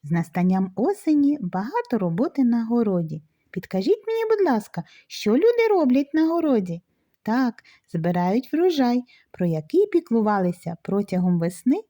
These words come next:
та літа. А чи знаєте, малята, за допомогою яких спеціальних інструментів люди це роблять? Давайте розглянемо їх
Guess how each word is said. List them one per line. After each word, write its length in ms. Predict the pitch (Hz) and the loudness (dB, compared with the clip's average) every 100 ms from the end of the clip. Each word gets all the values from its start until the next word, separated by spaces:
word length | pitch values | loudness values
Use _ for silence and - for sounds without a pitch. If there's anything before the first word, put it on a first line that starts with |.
| _ | _
та 180 | - 294 | -8 -4
літа. 440 | 214 202 196 196 - _ _ _ _ | -2 -2 -4 -14 -16 _ _ _ _
А 80 | 165 | -10
чи 160 | - 208 | -4 -2
знаєте, 520 | 214 202 202 220 359 | 0 0 0 -2 -2
малята, 580 | 381 403 349 226 - 170 _ _ | 0 2 0 -2 -6 -12 _ _
за 80 | 220 | -2
допомогою 680 | 220 311 359 359 359 330 349 | 0 0 0 0 2 0 2
яких 380 | 392 392 220 185 | 0 0 -2 -2
спеціальних 800 | - 202 190 226 202 175 175 - | -6 -6 -4 -2 0 0 -2 -2
інструментів 800 | 180 - 185 175 233 415 - 185 - - _ | -4 -2 -2 0 0 -2 -4 -8 -12 -20 _
люди 380 | 214 202 240 427 427 _ | 0 2 2 2 -2 _
це 280 | 339 381 392 | -2 -2 -2
роблять? 680 | 269 311 294 196 160 160 - _ _ - | -2 2 2 2 0 -4 -8 _ _ -6
Давайте 360 | 427 466 427 | 0 0 0
розглянемо 760 | 214 208 196 180 302 427 240 202 208 | 0 0 0 0 0 2 2 2 -2
їх 440 | 180 220 440 _ | -2 -2 -4 _